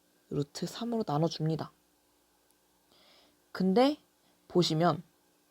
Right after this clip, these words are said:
지금 몇 등분이 돼 있어요? 우리가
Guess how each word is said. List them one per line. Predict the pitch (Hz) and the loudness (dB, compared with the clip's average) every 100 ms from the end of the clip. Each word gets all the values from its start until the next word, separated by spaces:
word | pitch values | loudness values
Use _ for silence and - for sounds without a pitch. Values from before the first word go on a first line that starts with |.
| _ _ _ _ _ _ - | _ _ _ _ _ _ -8
지금 | - 185 170 | 0 2 4
몇 | 147 - | 2 4
등분이 | 254 262 220 165 | 4 4 2 2
돼 | |
있어요? | 139 - 127 165 - _ _ _ _ _ _ _ _ - | -2 -2 -2 -2 -4 _ _ _ _ _ _ _ _ -2
우리가 | 202 226 208 | 4 10 10